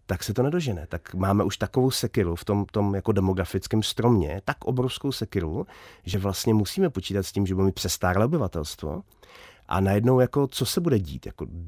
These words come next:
nebude mít doktory. Jo, je, jako já jsem teď viděl p-, předvolební kampaň, prostě zkrátíme čekací lhůty u doktorů.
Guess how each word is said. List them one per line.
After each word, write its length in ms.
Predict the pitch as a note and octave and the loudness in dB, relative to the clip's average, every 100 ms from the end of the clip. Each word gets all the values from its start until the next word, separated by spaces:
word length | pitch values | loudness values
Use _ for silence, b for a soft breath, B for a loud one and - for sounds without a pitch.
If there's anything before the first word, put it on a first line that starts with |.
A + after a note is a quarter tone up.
| E2+ G2+ | -2 2
nebude 300 | G2 C#3+ D#3+ | 4 6 6
mít 160 | E3 | 4
doktory. 460 | D3+ - - F#3+ - - b b b - | 2 -2 -4 -6 -8 -16 b b b -2
Jo, 120 | G2+ | 0
je, 260 | G#2+ A2 G#2 | 2 0 -2
jako 340 | G2 - B2 | -2 2 4
já 120 | A2+ | 4
jsem 160 | - A#2+ | 2 0
teď 160 | B2 | 0
viděl 280 | G#2+ A2+ A#2 G2 G2 - | 0 2 0 0 -8 -14
p-, 80 | - - - | -12 -12 -12
předvolební 520 | - F#2 F#2+ G#2 B2 | -6 -2 0 2 0
kampaň, 540 | A#2+ F2 E2+ A#2 A#2 A2+ | 2 0 2 2 2 0
prostě 320 | G2+ - - | -4 -8 -8
zkrátíme 540 | - G#2+ F#2+ - A2 | -6 -4 -2 0 -2
čekací 380 | G2 G2 G2 - | -2 -4 -4 -2
lhůty 260 | G2+ G2 B2 | -2 0 0
u 60 | |
doktorů. 500 | G2 F#2+ A2+ G2 F2+ | 0 0 0 0 -2